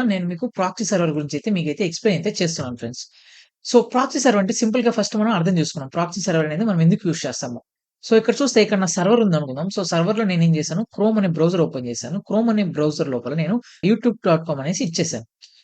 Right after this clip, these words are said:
So, ఇచ్చేసిన వెంటనే ఆటోమేటిక్‌గా ఏమైపోతుంది ఇక్కడ? So, నా రిక్వెస్ట్ అనేది నా ఇంటర్నెట్‌కి వెళ్తుంది. So, ఇంటర్నెట్‌కి వెళ్ళి ఇంటర్నెట్ through నా YouTube, ఆహ్, YouTube ఒక సర్వర్స్‌కి రీచ్ అయ్యి, అక్కడ నుంచి నాకేమవుతుంది? నాకు రెస్పాన్స్ అవుతుంది.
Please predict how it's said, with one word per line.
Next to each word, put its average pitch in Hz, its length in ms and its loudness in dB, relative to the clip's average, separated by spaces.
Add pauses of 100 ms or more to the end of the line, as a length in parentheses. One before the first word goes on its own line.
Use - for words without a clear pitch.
So, - 120 2
ఇచ్చేసిన 254 320 2
వెంటనే 190 200 2
ఆటోమేటిక్‌గా 208 460 0
ఏమైపోతుంది 143 520 -2
ఇక్కడ? 113 180 -8 (2500)
So, - 140 0 (180)
నా 180 140 2
రిక్వెస్ట్ 185 400 0
అనేది 208 300 2
నా 202 200 0
ఇంటర్నెట్‌కి 185 440 2
వెళ్తుంది. 147 340 -2 (100)
So, - 140 -6
ఇంటర్నెట్‌కి 196 540 0
వెళ్ళి 190 240 0
ఇంటర్నెట్ 180 380 -2
through 196 240 0 (180)
నా 165 120 2 (540)
YouTube, 190 420 0 (140)
ఆహ్, 151 300 2
YouTube 170 280 0
ఒక 170 120 0 (200)
సర్వర్స్‌కి 170 420 -2
రీచ్ 165 220 0
అయ్యి, 196 140 0 (380)
అక్కడ 170 200 2
నుంచి 220 180 2
నాకేమవుతుంది? 185 560 0
నాకు 202 200 0
రెస్పాన్స్ 165 440 2
అవుతుంది. 110 300 -8